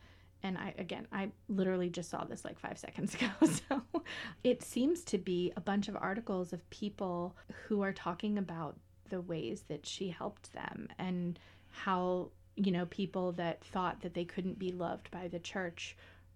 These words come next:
read her work and went back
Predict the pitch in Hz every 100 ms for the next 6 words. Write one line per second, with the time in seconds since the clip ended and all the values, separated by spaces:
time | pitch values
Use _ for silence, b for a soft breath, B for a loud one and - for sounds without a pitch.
0 | - - - - - 180 175 180 180 180
1 | - - - 190 180 185 185 165 165 -
2 | 180 175 180 170 - - 180 180 165 151
3 | 170 -